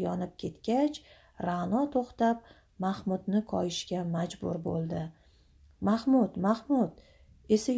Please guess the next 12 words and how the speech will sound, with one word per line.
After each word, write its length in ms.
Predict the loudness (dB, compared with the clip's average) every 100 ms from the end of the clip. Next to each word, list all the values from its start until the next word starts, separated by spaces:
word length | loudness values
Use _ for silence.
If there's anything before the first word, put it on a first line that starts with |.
| 4
yo'q, 160 | 4 2
Mahmud." 540 | 0 2 2 2 2 -2 _ -20 _ _ _ _ _ _ _ _
Mahmud 500 | -6 -6 -2 -2 -2 -6 -4
to'xtadi. 600 | -4 -4 -8 -8 -8 -12 -14 _ _ _ _ _ _
Ammo 340 | 4 4 2 2
Mansurdan 680 | 2 2 0 -4 2 2 2 -2
oldinga 540 | -2 0 -2 2 0 0 -2
o'tgan 400 | -6 -4 -4 -4 -6 -8
edi. 200 | -6 -6 -8 -14 -14 -14 -14 -12 -4
Mansur 500 | 2 2 4 2 2 2
bu 140 | 0 2 4
mag'lubiyatga 760 | 2 0 0 0 -2 -2 -2